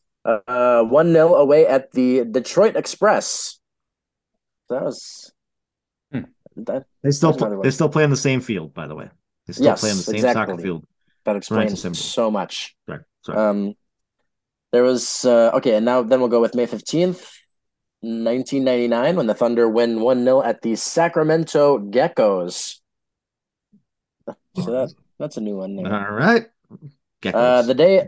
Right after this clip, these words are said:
Speaker 1: the very day after that, the Thunder won at the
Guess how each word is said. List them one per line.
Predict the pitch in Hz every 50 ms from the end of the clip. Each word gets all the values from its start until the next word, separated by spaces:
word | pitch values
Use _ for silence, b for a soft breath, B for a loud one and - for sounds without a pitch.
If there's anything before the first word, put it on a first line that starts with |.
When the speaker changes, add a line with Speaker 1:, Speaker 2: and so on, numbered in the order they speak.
| - _
Speaker 1:
the | 131 120 127
very | 113 160 202 226 226
day | 196 214 208 190
after | 117 139 170 208 - - 143
that, | 107 107 107 131 185 - - _ _
the | 123 120
Thunder | - 151 147 143 139 143 135
won | 131 131 135 139 139 139 -
at | 131 131 139 135 -
the | 123 117 117 120 120 120 117 117 120 -